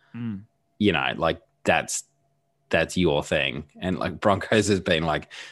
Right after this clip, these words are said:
Speaker 2: two seasons, not, like, forty seasons.
Speaker 1: Mm-hmm.
Speaker 2: But again, if, and I also don't think it's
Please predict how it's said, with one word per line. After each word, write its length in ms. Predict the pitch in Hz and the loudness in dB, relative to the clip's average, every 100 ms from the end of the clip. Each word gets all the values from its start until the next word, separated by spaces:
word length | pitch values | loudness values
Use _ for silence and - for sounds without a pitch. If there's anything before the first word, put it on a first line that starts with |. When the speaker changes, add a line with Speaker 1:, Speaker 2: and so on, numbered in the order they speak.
| _ - | _ -2
Speaker 2:
two 240 | 104 90 | 2 2
seasons, 540 | - 85 82 92 90 | 4 2 2 0 0
not, 160 | 90 65 | 0 -2
like, 200 | 73 78 | -4 -6
forty 500 | - - 78 80 78 | -8 -2 -2 0 -2
seasons. 600 | - 82 80 90 90 - | 0 0 0 -2 -2 -6
Speaker 1:
Mm-hmm. 260 | 123 113 135 175 _ _ _ _ - | -14 -14 -16 -18 _ _ _ _ -2
Speaker 2:
But 360 | 98 82 - - _ _ _ | 2 2 0 -8 _ _ _
again, 340 | 98 95 85 69 | -2 2 0 -2
if, 280 | - - _ _ 110 | -6 -8 _ _ 0
and 180 | 113 | 0
I 240 | - 92 120 | 2 4 6
also 300 | 127 - 101 | 4 4 2
don't 240 | 90 85 | 2 0
think 160 | 90 80 | -2 -2
it's 120 | 78 | -4